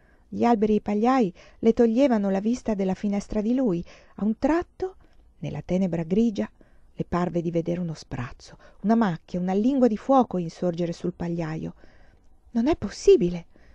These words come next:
Ma già la serpe di fuoco correva e fulminea s'allargava nella notte. Allora a voce altissima gridò: «Fuoco! Fuoco sui pagliai!» Scese le scale a precipizio, aprì le stanze ove i servi dormivano, sempre urlando: «Fuoco! Fuoco!»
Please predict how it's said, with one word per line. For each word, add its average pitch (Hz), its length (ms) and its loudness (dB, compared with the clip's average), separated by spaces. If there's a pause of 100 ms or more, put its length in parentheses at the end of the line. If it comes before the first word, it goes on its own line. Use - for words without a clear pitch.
(220)
Ma 170 160 -6
già 254 340 8
la 202 100 4
serpe 233 340 0
di 208 100 -2
fuoco 294 340 2
correva 220 540 4 (340)
e 196 100 0
fulminea 294 540 4
s'allargava 226 640 4
nella 202 220 0
notte. 180 440 -2 (840)
Allora 277 380 8
a 220 60 6
voce 233 240 4
altissima 302 520 2
gridò: 220 260 4
«Fuoco! 359 540 8 (300)
Fuoco 427 340 10
sui 381 160 10
pagliai!» 370 600 8 (760)
Scese 226 320 6
le 214 100 4
scale 285 320 4
a - 20 0
precipizio, 247 640 2
aprì 208 220 0
le 196 100 2
stanze 285 640 2 (220)
ove 214 200 6
i 220 60 4
servi 254 380 4
dormivano, 233 600 4
sempre 269 360 4
urlando: 233 360 6
«Fuoco! 403 420 8
Fuoco!» 392 540 8